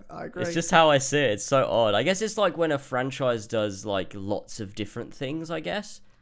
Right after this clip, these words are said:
Speaker 2: I don't know.
Speaker 1: No, I don't. I have
Speaker 2: It
Speaker 1: no
Speaker 2: feels
Speaker 1: idea
Speaker 2: like
Speaker 1: what
Speaker 2: the,
Speaker 1: you're talking
Speaker 2: the, like, I don't know. I guess, like, I, I don't know.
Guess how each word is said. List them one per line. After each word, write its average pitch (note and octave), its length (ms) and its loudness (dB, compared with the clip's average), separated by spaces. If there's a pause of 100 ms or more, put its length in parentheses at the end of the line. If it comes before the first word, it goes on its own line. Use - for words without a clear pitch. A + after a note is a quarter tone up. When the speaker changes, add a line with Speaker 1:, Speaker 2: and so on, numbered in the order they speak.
(560)
Speaker 2:
I A#2 100 -2
don't B2 100 0
know. F#2 340 2 (400)
Speaker 1:
No, D#3 160 -2
I D3+ 180 0
don't. C3 320 -8
I D3 100 -12
have C#3+ 100 -10
Speaker 2:
It - 60 -14
Speaker 1:
no B2 40 -10
Speaker 2:
feels C3 240 0
Speaker 1:
idea B2 60 4
Speaker 2:
like - 100 -2
Speaker 1:
what G#2+ 80 -14
Speaker 2:
the, B2 80 -6
Speaker 1:
you're G2 60 -6 (220)
talking - 80 -14 (100)
Speaker 2:
the, - 60 -10
like, A#2 200 -2 (180)
I A#2+ 80 -10
don't D#3+ 120 -8
know. E3+ 100 -2
I G#2+ 140 -2
guess, C3+ 340 -6 (840)
like, C3 100 -4
I, E3+ 60 2
I - 500 -8
don't C#3+ 120 -14
know. D3 40 -12